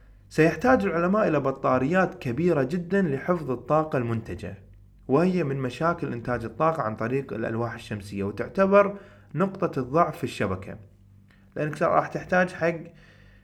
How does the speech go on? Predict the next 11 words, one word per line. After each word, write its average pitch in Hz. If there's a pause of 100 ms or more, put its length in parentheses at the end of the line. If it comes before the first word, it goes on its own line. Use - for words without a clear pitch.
(640)
كميات 156
كبيرة 202
وكبيرة 139
بالحجم 120
كذلك، 139
ونقلها 160
راح 131
يسبب 135
مشكلة 147 (420)
في 147 (180)
الصواريخ. -